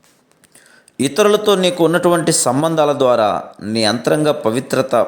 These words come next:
మలినపడకుండా ఉండడానికి ఒక ప్రయోగాత్మకమైన సలహా.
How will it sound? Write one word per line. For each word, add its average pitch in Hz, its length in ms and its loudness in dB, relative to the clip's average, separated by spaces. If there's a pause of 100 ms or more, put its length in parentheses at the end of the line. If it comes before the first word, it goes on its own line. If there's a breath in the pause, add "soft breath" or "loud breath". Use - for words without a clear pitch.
(140)
మలినపడకుండా 113 920 0 (160)
ఉండడానికి 113 840 -2
ఒక 110 220 -2 (600 loud breath)
ప్రయోగాత్మకమైన 156 1080 0
సలహా. 98 500 -2